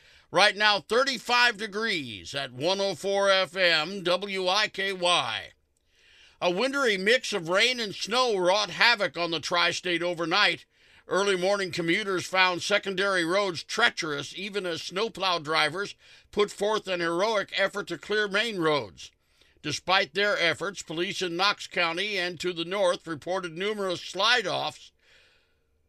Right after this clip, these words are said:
The weather forced the closure of some schools, and others began their day on a two-hour delay. Scattered snow is in the forecast, as you just heard, for tonight and tomorrow,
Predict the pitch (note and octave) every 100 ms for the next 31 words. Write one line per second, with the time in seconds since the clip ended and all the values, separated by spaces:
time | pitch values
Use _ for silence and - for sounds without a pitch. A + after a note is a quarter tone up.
0 | _ _ _ - C#3 D#3 G#3 G#3 F3+ F#3
1 | G#3 G3 F3+ D#3+ G#3 A3 G#3 F#3+ E3+ D#3
2 | - G3+ F#3 - A3 A3+ G3+ D#3+ E3+ E3
3 | A3 G#3 D#3+ E3 D#3 F#3 F#3 F3+ F3+ D#3
4 | F3 G#3+ F#3+ E3 C#3 G#3+ G3+ G3 F#3 E3
5 | E3+ G3+ G3+ E3 D3+ _ _ - - G3+
6 | G#3 G3+ E3 E3+ G3 G3+ F#3 F3 F#3 F3
7 | G3+ A3+ - E3+ F3+ - E3+ D3+ D3+ D3
8 | F#3 - F#3+ G3+ F3+ C#3+ E3+ - D3+ F3
9 | F#3 E3 D3+ E3 G3+ G3+ D#3 C#3+